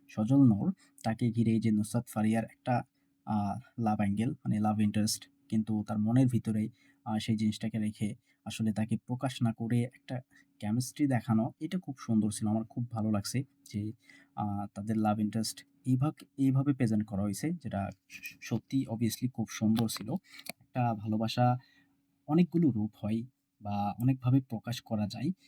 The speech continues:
তো এই গানটিতে আমরা সেই ধরনেরই একটা অ্যাঙ্গেল দেখতে পাচ্ছি। তো এই জিনিসটা আমার খুব ভালো লাগছে এবং মুভিটাতে হয়তোবা তাদের কেমিস্ট্রিটা খুব সুন্দর হবে, যেটা দর্শক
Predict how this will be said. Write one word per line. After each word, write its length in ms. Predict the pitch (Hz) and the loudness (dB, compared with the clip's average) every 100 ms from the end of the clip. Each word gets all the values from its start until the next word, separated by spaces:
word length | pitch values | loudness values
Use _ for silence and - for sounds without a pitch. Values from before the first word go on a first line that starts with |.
| _ | _
তো 100 | - - | -16 -2
এই 180 | 135 139 | 4 6
গানটিতে 400 | 117 117 127 135 | 4 4 2 6
আমরা 320 | 127 123 123 123 - _ _ _ _ | 8 10 8 4 -4 _ _ _ _
সেই 200 | - 120 | -2 0
ধরনেরই 400 | 110 110 117 120 | 2 2 4 4
একটা 380 | 110 - - 104 - _ _ | 4 0 -10 -10 -12 _ _
অ্যাঙ্গেল 320 | - 113 123 | -4 2 4
দেখতে 260 | 113 107 107 | 4 2 -2
পাচ্ছি। 360 | 98 - 131 175 _ _ - | -8 -6 -4 -4 _ _ -8
তো 260 | 107 101 92 - | -4 -4 -6 -2
এই 80 | 143 | 0
জিনিসটা 320 | 147 147 - | 0 -2 0
আমার 120 | 151 147 | 0 -2
খুব 200 | - 123 | -2 -2
ভালো 200 | 110 113 | 0 0
লাগছে 300 | 113 113 - | 0 -2 0
এবং 320 | 120 120 131 131 | 2 6 6 6
মুভিটাতে 500 | 127 123 117 127 123 | 2 0 -2 -2 -2
হয়তোবা 380 | 101 98 120 | -2 -2 -2
তাদের 240 | 123 110 110 | -2 0 -2
কেমিস্ট্রিটা 500 | 110 107 - 127 127 | -2 -6 -4 -4 -4
খুব 180 | - 123 | -6 -8
সুন্দর 320 | - 110 113 | 0 0 2
হবে, 180 | 120 127 | 0 0
যেটা 200 | 120 110 | 2 0
দর্শক 320 | 104 - 113 | -2 -6 -12